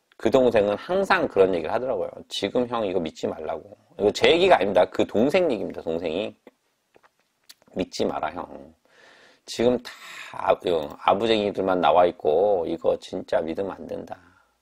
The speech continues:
뭐 이거는 지금 낙관적이라는데, 십, 이거 지금 오늘 아침에 나온 뉴스인데, 쟤네들만 낙관적이야. 사람들은 지금 다 낙관적이지 않아. 예.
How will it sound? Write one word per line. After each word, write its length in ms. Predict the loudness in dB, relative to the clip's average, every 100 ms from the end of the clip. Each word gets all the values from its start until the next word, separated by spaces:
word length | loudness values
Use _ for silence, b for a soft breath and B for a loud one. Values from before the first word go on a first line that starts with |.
| _ _ _ _ _ _ _
뭐 340 | 4 8 8 6
이거는 520 | 6 4 6 4 4
지금 460 | 2 2 4 4 0 _ _ _ _
낙관적이라는데, 1200 | 2 4 6 6 4 4 4 4 4 6 6 2 -2
십, 360 | -6 -2 -2 0
이거 280 | 2 4 4
지금 260 | 4 2 0 -4
오늘 200 | 2 2
아침에 300 | 2 -2 0
나온 220 | 4 4 4
뉴스인데, 640 | 0 -2 2 4 2 -4 _ B B B B B B B B _
쟤네들만 580 | 6 8 8 8 6 6
낙관적이야. 880 | 4 6 6 6 6 6 8 8 6
사람들은 500 | 4 4 6 6 4
지금 140 | 2
다 120 | -2 -2
낙관적이지 580 | 2 4 4 4 4
않아. 580 | 2 2 0 -2 -4 -12 -8 -2
예. 480 | 0 0 -4 -8